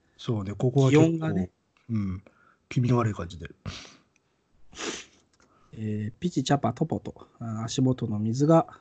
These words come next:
Speaker 2: えー、踊り、かと思えば遠い湖面がザッと。夜の冷気を打つ。間を置いてまたザ。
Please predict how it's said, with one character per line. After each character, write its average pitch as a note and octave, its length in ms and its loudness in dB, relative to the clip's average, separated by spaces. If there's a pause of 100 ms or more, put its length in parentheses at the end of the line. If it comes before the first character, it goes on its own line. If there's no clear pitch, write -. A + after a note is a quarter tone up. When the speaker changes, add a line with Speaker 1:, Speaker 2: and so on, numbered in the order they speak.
Speaker 2:
え A2+ 120 -4
ー、 A2 40 -4
踊 B2+ 240 4
り、 - 40 -14
か - 220 -4
と B2+ 140 4
思 C3 200 4
え C3 60 6
ば B2+ 160 4
遠 F#3+ 320 10
い G3 240 8 (240)
湖 D3 80 4
面 C#3+ 240 6
が C3+ 180 4 (220)
ザ D#3 120 4
ッ E3+ 80 0 (260)
と。 - 120 -12 (800)
夜 C3 220 4
の B2 100 4
冷 E3+ 200 8
気 D#3 100 4
を C#3 100 4
打 B2+ 60 2
つ。 - 180 -18 (360)
間 B2 160 0
を B2+ 100 4
置 C3 100 6
い C3 40 2
て F#3+ 100 4
ま C3+ 140 4
た - 120 -8
ザ。 - 180 -10